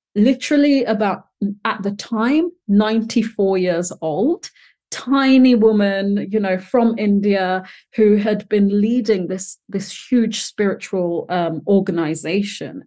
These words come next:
And for me, my teachers have come from all backgrounds and, you know, there's a very diverse mix of, of teachers that I've had since that time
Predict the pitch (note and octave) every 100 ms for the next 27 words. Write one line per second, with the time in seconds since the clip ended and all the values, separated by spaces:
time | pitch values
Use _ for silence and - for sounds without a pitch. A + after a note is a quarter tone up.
0 | - G3+ G3+ A3 G#3+ A#3+ C4+ D4+ - -
1 | _ - G#3+ B3 - B3+ - G#3+ G#3 G3+
2 | - G3 F3+ - F3+ F3+ - _ _ _
3 | _ A3+ A#3 B3 B3 A#3+ - _ _ _
4 | E3+ - G#3+ G#3 _ G#3+ G3+ G3 F#3+ F#3+
5 | F#3+ - F3+ E3+ F3+ - _ - G3+ F#3
6 | F3+ F3 - _ _ E3 G#3 G#3+ G3+ G#3+
7 | F3+ G#3+ G#3+ G#3 G3+ F#3 F#3 F3 E3+ -
8 | - F3+ F3+ - - - - _ _ _
9 | F#3 F3 - F#3 F3+ - - A3+ - F#3+
10 | F3+ F3 F3 E3+ E3 - A3+ F3+ - -
11 | - G3+ - - F3 - - F#3+ F3+ E3+